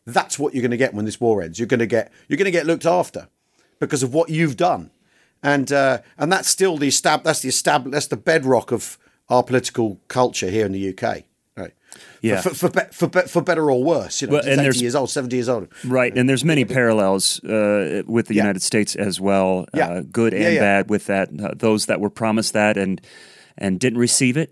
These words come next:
Speaker 2: and those that were promised it and, and got it, depending on the color
Speaker 1: Yeah.
Speaker 2: of your skin, which is like
Speaker 1: Yeah, exactly.
Speaker 2: So
Speaker 1: Well,
Speaker 2: y-
Speaker 1: exactly, which,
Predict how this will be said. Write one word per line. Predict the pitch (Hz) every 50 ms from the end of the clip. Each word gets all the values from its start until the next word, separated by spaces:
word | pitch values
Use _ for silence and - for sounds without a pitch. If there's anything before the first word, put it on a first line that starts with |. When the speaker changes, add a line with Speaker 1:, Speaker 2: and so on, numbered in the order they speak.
| - -
Speaker 2:
and | - 101 98 95
those | 95 98 92 95 -
that | - 101 90 87
were | 90
promised | - - 101 98 104 104 - -
it | 113 107 -
and, | 98 107 107 -
and | - 110 107 104
got | 92 117 117 113 98
it, | 87 78 -
depending | - 95 - - 95 95 92 92
on | 92 90 90 92 87 - _ _ _ _ _ _ _ _ _ _ _
the | -
color | - - 117 110 107
Speaker 1:
Yeah. | 101
Speaker 2:
of | 95 92
your | 107 101
skin, | 95 - - - 135 143 123 107 104 113 107 98 - -
which | - - - 196 190 -
is | - - - -
like | 190 185
Speaker 1:
Yeah, | 180 170
exactly. | 156 135 120 196 190 - - - - _ _ _
Speaker 2:
So | _ - - - 117 101
Speaker 1:
Well, | 87 165 185
Speaker 2:
y- | 180
Speaker 1:
exactly, | 175 - 202 190 175 147
which, | 135 135 - -